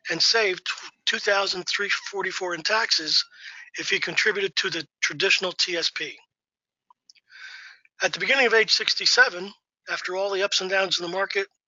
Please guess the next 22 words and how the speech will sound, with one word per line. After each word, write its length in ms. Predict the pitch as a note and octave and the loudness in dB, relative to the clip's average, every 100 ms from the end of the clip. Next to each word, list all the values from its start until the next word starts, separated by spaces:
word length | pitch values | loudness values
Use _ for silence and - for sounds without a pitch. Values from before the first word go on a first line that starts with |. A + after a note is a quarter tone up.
| _ _ _ _ _ _ _ _ _ | _ _ _ _ _ _ _ _ _
in 160 | F3 E3 | -8 -6
the 160 | D#3+ D#3 | -4 0
C 220 | - B3 | 2 0
fund, 400 | - F3 D#3 E3+ - - | -2 -4 -4 -10 -16 -12
the 60 | |
employee 400 | E3 - G#3+ A#3 | -8 -4 0 0
would 180 | G#3+ F#3+ | 0 -2
have 320 | F3+ F3+ E3+ - | 0 0 -2 -2
one 240 | F#3 A#3+ | -2 -2
point 280 | B3+ G#3+ G#3 - | 0 0 0 -2
two 200 | - G#3 - _ _ _ _ - - | -4 -4 -14 _ _ _ _ -20 -6
zero 280 | - G3 G3 | -2 2 2
three 240 | F#3 - F#3+ | 0 0 0
million 320 | F3+ F#3 F#3 | 0 0 2
dollars 520 | F3+ F#3 E3 D#3 D3+ - - - _ - | 2 2 0 0 -2 -2 -12 -20 _ -6
in 60 | |
his 160 | E3 - - _ - | 0 0 -2 _ -4
T 220 | - G3 | -2 0
S 120 | F#3 | -2
P 200 | - F#3 | -2 2
C 260 | - F#3+ F3 | 4 2 -2
account. 280 | - C3+ | -6 -10